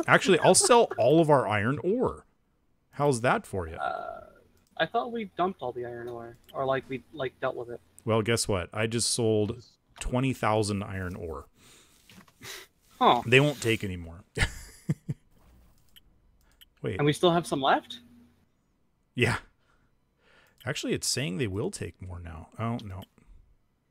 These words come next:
Speaker 1: Oh, it just
Speaker 2: That is so
Speaker 1: hasn't
Speaker 2: weird.
Speaker 1: updated it. Okay. Why? What?
Speaker 2: 'Cause the actors weren't picking up anymore. They were like, "Done."
Speaker 1: Well,
Speaker 2: They were like, "No,
Speaker 1: it
Speaker 2: we're
Speaker 1: must have
Speaker 2: done.
Speaker 1: been
Speaker 2: There's no
Speaker 1: somewhere
Speaker 2: more
Speaker 1: else
Speaker 2: left."
Speaker 1: then. I don't know.
Speaker 2: Huh.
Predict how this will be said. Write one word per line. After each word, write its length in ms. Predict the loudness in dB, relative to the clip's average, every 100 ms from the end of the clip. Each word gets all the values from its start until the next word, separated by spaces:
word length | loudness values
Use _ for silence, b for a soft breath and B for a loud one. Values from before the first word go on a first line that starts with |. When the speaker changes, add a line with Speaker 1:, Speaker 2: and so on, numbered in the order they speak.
| _ _ _ _
Speaker 1:
Oh, 140 | -2 -2
it 40 |
just 160 | -2 -4
Speaker 2:
That 100 | -4
is 160 | -4
so 180 | -6 -4
Speaker 1:
hasn't 280 | -4 -2 -4
Speaker 2:
weird. 380 | 0 0 0 -4
Speaker 1:
updated 120 | -12
it. 80 | -18 _ _ _
Okay. 180 | -20 -20 -20 -20 _ _ _ _ -6
Why? 300 | -4 -4 -6 _ _
What? 220 | -6 -6 -6 _ _ _ _
Speaker 2:
'Cause 120 | -12 -4
the 140 | -2
actors 340 | -2 0 0 2
weren't 160 | 0
picking 220 | -2 0
up 100 | 0
anymore. 420 | 2 2 2 -2 -6 _ _
They 80 | 4
were 80 | 6
like, 180 | 6 6
"Done." 280 | 6 6 0 -12
Speaker 1:
Well, 180 | -8 -2
Speaker 2:
They 60 |
were 100 | 0
like, 260 | 0 -2 -2
"No, 140 | 0
Speaker 1:
it 100 | 0
Speaker 2:
we're 80 | 0
Speaker 1:
must 100 | -2
have 60 | -2
Speaker 2:
done. 60 | -2
Speaker 1:
been 80 | -2
Speaker 2:
There's 100 | -4
no 60 |
Speaker 1:
somewhere 160 | -2 -2
Speaker 2:
more 80 | -2
Speaker 1:
else 220 | -2 -4 -6
Speaker 2:
left." 0 |
Speaker 1:
then. 240 | -14 -12
I 100 | -12
don't 120 | -6
know. 260 | -6 -6 -12 -16 -20 -20 _
Speaker 2:
Huh. 120 | -4